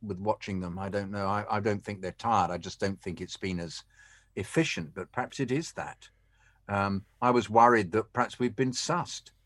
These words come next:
that, uh, they're just pushing us out to the wings in the same way that we do that with other teams. Perhaps they're, uh, they're forcing us to, um, uh, to not play to our strengths. We were talking about that earlier.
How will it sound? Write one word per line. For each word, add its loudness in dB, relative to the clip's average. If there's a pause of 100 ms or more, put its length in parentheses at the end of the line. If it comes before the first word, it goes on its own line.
(440)
that, -6
uh, 4
they're 2
just -6
pushing -2
us -2
out 4
to -8
the 0
wings -2
in -2
the -4
same 6
way 6
that 2
we 2
do 4
that 6
with -2 (220)
other 6
teams. -8 (520)
Perhaps -4
they're, 4
uh, 4 (460)
they're 0
forcing 2
us -4
to, 0
um, 0 (1080)
uh, -2
to -4
not 2
play 4
to 2
our 4
strengths. -2
We -2
were -2
talking 0
about 0
that 2
earlier. 0